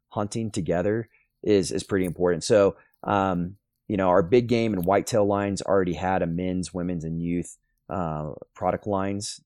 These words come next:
t-, for those pursuits. And, and now waterfowl has that last missing piece.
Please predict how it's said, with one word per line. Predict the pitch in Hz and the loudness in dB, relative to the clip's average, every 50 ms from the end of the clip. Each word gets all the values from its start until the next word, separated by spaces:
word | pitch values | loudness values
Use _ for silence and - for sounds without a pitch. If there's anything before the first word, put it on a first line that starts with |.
| _ | _
t-, | - - - - - | -18 -16 -16 -12 -6
for | - 98 90 | -2 0 2
those | 90 92 92 - | 2 2 2 0
pursuits. | - 90 82 - - 95 92 95 90 - | -4 -8 -8 -6 -4 -2 -2 -4 -4 -4
And, | 90 85 80 - | -6 -6 -6 -4
and | - 90 87 | -4 -4 -2
now | 90 92 92 92 92 | -2 0 0 0 0
waterfowl | 92 82 85 90 90 92 87 - - 90 85 85 85 85 80 - _ _ _ _ | 0 2 2 2 2 2 0 0 0 0 2 2 2 0 -2 -4 _ _ _ _
has | - - 92 82 80 82 82 80 85 - | -8 -6 -2 -2 0 -2 -2 -4 -6 -6
that | - 80 78 58 80 | -4 -2 -2 0 0
last | 85 82 80 82 80 - - | 0 0 0 0 -2 -4 -6
missing | 85 78 - - 82 76 | -8 -8 -6 -8 -8 -10
piece. | - - 85 80 78 73 - - - | -8 -6 -6 -4 -4 -6 -8 -12 -14